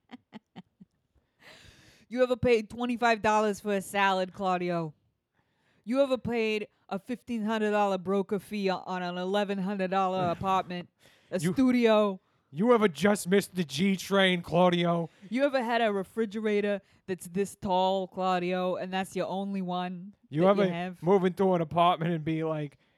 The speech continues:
Speaker 2: "The walls don't really work, but there's a dishwasher"? My God, I'm living in the lap of luxury.
Speaker 1: <laughs>
Speaker 2: You ever do that, Claudio?
Speaker 1: Oh, my
Speaker 2: So,
Speaker 1: God.
Speaker 2: it was very funny, uh,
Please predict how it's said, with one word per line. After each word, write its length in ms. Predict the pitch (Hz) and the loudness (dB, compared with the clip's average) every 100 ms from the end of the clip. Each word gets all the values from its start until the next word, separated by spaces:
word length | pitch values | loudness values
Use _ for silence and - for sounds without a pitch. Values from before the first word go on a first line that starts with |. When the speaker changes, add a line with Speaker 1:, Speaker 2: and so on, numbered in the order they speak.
| _ _ _ | _ _ _
Speaker 2:
"The 80 | 165 | -2
walls 500 | 156 147 190 190 170 | 0 4 6 6 4
don't 300 | 151 180 185 | 2 2 2
really 300 | 180 180 175 | 4 4 4
work, 420 | 165 185 185 175 | 4 2 2 -2
but 140 | 156 156 | -6 -4
there's 180 | 165 147 | -4 -6
a 60 | |
dishwasher"? 800 | 123 165 175 175 180 180 185 190 | -4 -2 -2 -2 -2 -2 -4 -6
My 220 | 170 165 151 | -2 0 0
God, 400 | 160 160 170 165 | 0 0 2 0
I'm 100 | 160 | -2
living 260 | 160 160 | -4 -2
in 120 | 165 | -4
the 80 | 160 | -2
lap 280 | 156 160 151 | -2 -2 -2
of 80 | 147 | -2
luxury. 560 | 151 151 147 160 160 - _ | -2 -2 -4 -6 -6 -8 _
Speaker 1:
<laughs> 60 | - _ - _ _ _ _ _ _ _ _ _ _ 165 | -20 _ -20 _ _ _ _ _ _ _ _ _ _ 0
Speaker 2:
You 120 | 226 | 0
ever 160 | 202 | 2
do 180 | 180 180 | -2 -2
that, 220 | 175 165 | -2 -4
Claudio? 580 | 139 147 147 151 143 139 - _ _ _ _ _ - - - | -8 -12 -10 -8 -10 -12 -16 _ _ _ _ _ -20 -20 -14
Speaker 1:
Oh, 80 | 220 | -12
my 80 | 180 | -8
Speaker 2:
So, 60 | |
Speaker 1:
God. 500 | 151 135 131 151 151 _ - | -6 -6 -8 -12 -18 _ -12
Speaker 2:
it 120 | 151 | -10
was 120 | 151 135 | -10 -8
very 280 | 160 151 | -6 -6
funny, 460 | 123 127 120 113 117 _ | -6 -6 -6 -8 -12 _
uh, 360 | 135 123 120 | -8 -4 -4